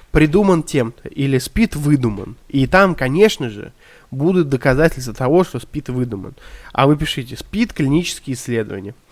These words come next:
а, «спид — не выдумка», или, да, например, напишите: «спид, а, появился, появился клинические,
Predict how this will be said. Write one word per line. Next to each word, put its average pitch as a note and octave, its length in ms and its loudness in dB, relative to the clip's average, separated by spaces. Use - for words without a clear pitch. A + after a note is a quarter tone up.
а, A#2 340 -2
«спид — - 580 -6
не D3+ 280 2
выдумка», C3 680 -4
или, B2 180 -6
да, A#2 140 -4
например, B2 340 -8
напишите: B2 340 -14
«спид, - 480 -10
а, A2+ 500 -4
появился, D3+ 800 0
появился F#3 500 2
клинические, D3 800 -4